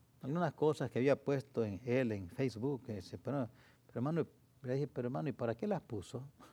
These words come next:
Bueno, me dice, "Es que me metieron en este pleito". Sí, "¿pero quién lo metió? ¿Cómo lo metieron?". Bueno, me dice, "Es que me dijeron que esta persona había dicho esto y esto de mí,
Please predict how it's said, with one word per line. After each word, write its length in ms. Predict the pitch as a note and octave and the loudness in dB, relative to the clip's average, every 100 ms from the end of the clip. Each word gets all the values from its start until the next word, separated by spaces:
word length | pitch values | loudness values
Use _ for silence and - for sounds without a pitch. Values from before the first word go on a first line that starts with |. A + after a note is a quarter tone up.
| - - - - _ _ _ _ _ _ _ _ _ _ _ _ - | -20 -20 -20 -20 _ _ _ _ _ _ _ _ _ _ _ _ 0
Bueno, 160 | D#3+ | 2
me 100 | F3+ | 4
dice, 180 | C3 C3+ | 4 4
"Es 120 | C3+ | 0
que 520 | - F#3+ F#3+ D#3 F#2 - _ _ _ _ _ _ _ _ | 2 4 6 4 2 -8 _ _ _ _ _ _ _ _
me 340 | B2 C3+ C3+ C3 | 2 6 8 8
metieron 600 | B2+ - C#3 D3+ A#3 E4 | 6 6 10 10 10 6
en 100 | F#3+ | 2
este 240 | D3+ F3 | 2 0
pleito". 500 | - D#3+ C#4 - D#4 - _ _ _ - _ _ _ _ | 0 2 2 -2 -6 -8 _ _ _ -20 _ _ _ _
Sí, 320 | D3+ D#3+ B2+ - | 2 4 4 0
"¿pero 260 | - A#2+ A2 | 2 2 2
quién 160 | A#2 | 2
lo 80 | A2+ | 2
metió? 500 | D3 D3+ G3+ F4 D#4 - _ - _ _ _ - | 2 2 2 0 -2 -8 _ -20 _ _ _ -8
¿Cómo 300 | - F#3 A#3 | 0 2 4
lo 100 | A3 | 2
metieron?". 580 | F#3+ F#3 C4+ D4 C4+ C4 - _ _ _ _ _ _ _ _ _ _ _ _ _ - | 0 0 -2 -2 -2 -4 -8 _ _ _ _ _ _ _ _ _ _ _ _ _ 0
Bueno, 180 | E3 G3+ | 4 6
me 80 | |
dice, 180 | D#3+ C3+ | 6 6
"Es 120 | C#3+ | 4
que 100 | - | 4
me 160 | F3+ D#3 | 6 8
dijeron 640 | C#3 A2 D3 G3+ G#2+ G2 - _ _ _ _ _ - | 8 8 6 6 4 0 -14 _ _ _ _ _ 4
que 140 | C#3+ | 6
esta 180 | D3 F3 | 6 6
persona 400 | E3+ F3+ G3 C#3 | 4 4 4 6
había 240 | D3+ C#3+ | 6 6
dicho 320 | D#3+ - D#3 | 6 4 2
esto 340 | C#3 D3 - D3 | 6 6 6 4
y 120 | C3 | 6
esto 300 | C3 - B2 | 4 2 2
de 120 | A2+ | 4
mí, 180 | C3 | 2